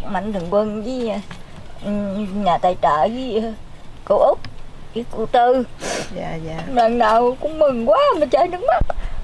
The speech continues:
Speaker 2: Rồi, bây giờ mình rửa hả cô?
Speaker 1: Dạ.
Speaker 2: Đây cả nhà. Đây cả nhà. Thì hồi Tết giờ là cô Tới, ờ, đã được,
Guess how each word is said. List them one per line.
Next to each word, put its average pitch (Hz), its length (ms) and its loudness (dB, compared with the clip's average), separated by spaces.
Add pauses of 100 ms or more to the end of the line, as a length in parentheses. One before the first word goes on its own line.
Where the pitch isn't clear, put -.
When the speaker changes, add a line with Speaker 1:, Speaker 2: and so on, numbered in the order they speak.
(1500)
Speaker 2:
Rồi, 180 340 0 (200)
bây 202 100 -4
giờ 208 100 2
mình 196 140 2
rửa 180 180 4
hả 233 120 -2
cô? 226 260 4
Speaker 1:
Dạ. 160 200 0 (600)
Speaker 2:
Đây 220 100 -2
cả 240 80 -2
nhà. 214 240 -4 (1800)
Đây 226 120 0
cả 247 60 -2
nhà. 196 240 -2 (280)
Thì 190 120 -4
hồi 185 100 -2
Tết 247 300 0
giờ 190 300 0
là 185 300 -4
cô 220 80 -6
Tới, 262 340 -2
ờ, 208 800 0
đã 180 220 -4
được, 190 160 -8